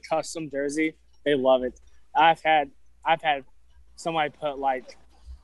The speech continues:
two, two, two twenty-five for the Howway two twenty-five, and I just ordered a jersey and they put "God Bless Texas" on the back.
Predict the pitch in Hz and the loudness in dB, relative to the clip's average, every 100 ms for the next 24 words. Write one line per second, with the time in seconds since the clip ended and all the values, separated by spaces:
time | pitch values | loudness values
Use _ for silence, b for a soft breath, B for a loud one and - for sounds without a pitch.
0 | _ - 170 - 160 - - 185 - 160 | _ -2 -2 -2 -10 -12 -4 -2 0 -4
1 | - 139 139 135 131 123 - 131 131 135 | 2 4 4 4 -4 -10 -4 -2 0 -2
2 | 131 139 - 139 127 127 131 139 B B | -6 -10 -8 -8 2 4 6 2 B B
3 | B 139 143 131 123 - 156 180 170 160 | B 0 2 -2 -4 0 4 4 4 4
4 | 170 160 147 151 160 139 135 135 156 127 | 6 4 0 0 0 0 -8 -8 -6 -4
5 | 131 131 131 135 - - 127 - 131 120 | -2 -2 -2 -6 -6 -4 -4 -6 -8 -10
6 | 117 - 226 | -10 -14 -16